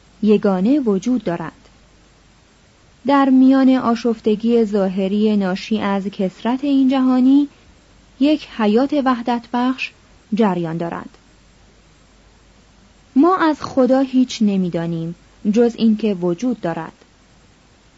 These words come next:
هر صفت ثبوتیه یا ضمیر متمایز کنندهٔ ما اگر بر او اطلاق شود، برایش محدودیتی ایجاد می‌کند که شایسته اش نیست.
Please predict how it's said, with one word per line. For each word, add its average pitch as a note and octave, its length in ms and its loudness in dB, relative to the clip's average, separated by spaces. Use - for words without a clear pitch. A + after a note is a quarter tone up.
هر B3+ 220 0
صفت A#3+ 560 -4
ثبوتیه F#3 880 -4
یا B3 240 2
ضمیر B3 440 2
متمایز G#3+ 640 0
کنندهٔ G#3 560 -2
ما C#4 300 2
اگر C4 420 0
بر G3+ 340 -4
او D4+ 180 -4
اطلاق C#4 420 -2
شود، C#4 520 -4
برایش A#3+ 640 0
محدودیتی G3 760 -4
ایجاد F3+ 400 -4
می‌کند F3+ 540 -6
که G3 160 -2
شایسته G#3 540 -4
اش A3 460 -4
نیست. - 380 -10